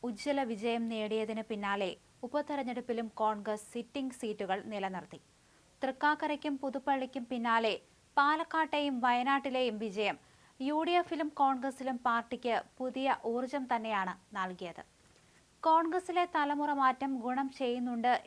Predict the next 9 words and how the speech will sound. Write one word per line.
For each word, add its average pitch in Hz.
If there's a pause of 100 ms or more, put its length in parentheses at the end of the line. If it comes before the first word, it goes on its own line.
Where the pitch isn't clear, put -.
(120)
എന്നതാണ് 220 (140)
തെളിവ്. 180 (580)
ഈ 233
യുവനിരയുടെ 247 (380)
ഈഗോ 247 (160)
ഇല്ലാത്ത 240 (240)
ഒരുമിച്ചുള്ള 294 (100)
പ്രവർത്തനങ്ങളാണ് 226 (460)
പാലക്കാട്ടെ 311